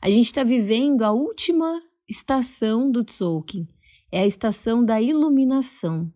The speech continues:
Conforme o Tzolk'in vai girando, ele vai vivendo as estações, assim como nós temos também no nosso ano, outono, inverno, verão.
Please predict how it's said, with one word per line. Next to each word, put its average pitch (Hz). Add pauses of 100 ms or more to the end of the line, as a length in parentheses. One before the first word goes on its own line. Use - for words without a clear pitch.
(560)
Conforme 269 (260)
o 240
Tzolk'in 233
vai 220
girando, 208
ele 285
vai 285
vivendo 269
as 262
estações, 262
assim 208
como 277
nós 254
temos 233
também 240
no 214
nosso 220
ano, 185
outono, 190
inverno, 185
verão. 165